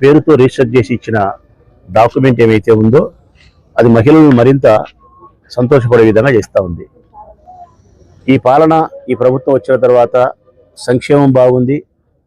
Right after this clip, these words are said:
అభివృద్ధి బాగుంది, ఊరు ప్రశాంతంగా ఉంది. ఎమ్మెల్యే మాకు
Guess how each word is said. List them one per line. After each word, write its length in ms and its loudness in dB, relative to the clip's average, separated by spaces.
అభివృద్ధి 440 0
బాగుంది, 400 -2
ఊరు 160 2
ప్రశాంతంగా 560 -2
ఉంది. 240 -2
ఎమ్మెల్యే 320 2
మాకు 140 0